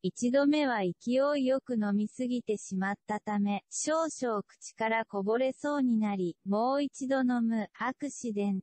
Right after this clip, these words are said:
ト。木村は、酔いますね。美味しいです。麦の量というものを、実際飲むと感じていただけると思います。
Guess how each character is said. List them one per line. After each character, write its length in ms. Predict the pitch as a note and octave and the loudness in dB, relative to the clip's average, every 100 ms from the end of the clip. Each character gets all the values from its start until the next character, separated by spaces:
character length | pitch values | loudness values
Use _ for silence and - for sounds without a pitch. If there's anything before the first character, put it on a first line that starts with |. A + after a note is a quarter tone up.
| - | -4
ト。 200 | F3 D#3 _ _ _ _ _ _ _ _ _ - | -6 -8 _ _ _ _ _ _ _ _ _ 0
木 140 | G3+ | 2
村 380 | G#3+ A#3+ B3 B3 | 4 2 0 0
は、 200 | B3 A3 - | -2 -4 0
酔 200 | F#3 F#3+ | 2 2
い 120 | A#3 | 2
ま 180 | B3+ C#4 | 0 0
す 160 | C4+ A#3+ | -4 -4
ね。 280 | G#3+ G#3+ A#3+ _ _ - | -2 -2 -4 _ _ -2
美 160 | G3 A#3 | 0 0
味 60 | |
し 300 | A#3+ - D#4 | -2 -6 -4
い 40 | C#4+ | 0
で 220 | A#3+ A3 | 0 -2
す。 180 | - _ - | -8 _ -2
麦 400 | A#3+ D4 D#4 D4+ | 0 0 2 2
の 180 | C4 | 2
量 300 | G#3+ A3+ B3 | 0 0 0
と 180 | A#3 G#3+ | 0 -2
い 200 | G3 G3 | 0 0
う 60 | G3+ | 0
も 200 | G3+ G3+ | 0 0
の 320 | G3 F#3+ G3 | 0 -2 -4
を、 60 | F#3+ _ _ _ _ - | -6 _ _ _ _ -2
実 160 | F#3+ - - | -2 -2 -2
際 240 | B3+ C#4 | 0 2
飲 180 | D4 D#4 | 2 2
む 160 | D4+ C#4+ | 2 0
と 180 | A3+ | -2
感 340 | - F#3+ G3 G#3+ | -4 -2 0 0
じ 140 | A3+ | -2
て 200 | - B3 | 0 0
い 80 | A#3+ | 0
た 160 | B3 A#3+ | 0 -2
だ 160 | B3+ | -2
け 160 | - C4 | 0 -2
る 140 | C4 | -2
と 220 | - G3+ | -2 -2
思 280 | F#3 F3 F3+ | 0 0 0
い 80 | F#3 | 0
ま 240 | F3+ F#3 | -2 -4
す。 100 | - | -6